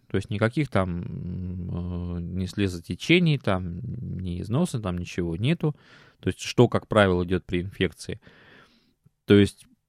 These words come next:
мало ли, может, переел, мало ли, может быть, ещё что-то там, адаптация идёт, там, стресс идёт, там.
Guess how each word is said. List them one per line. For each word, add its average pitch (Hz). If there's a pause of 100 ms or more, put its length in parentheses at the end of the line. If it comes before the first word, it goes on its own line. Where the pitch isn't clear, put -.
(280)
мало 113
ли, 104
может, 98
переел, 101 (400)
мало 110
ли, 90
может 82
быть, -
ещё 101
что-то -
там, 87
адаптация 92
идёт, 87
там, 87
стресс 98
идёт, 87
там. 87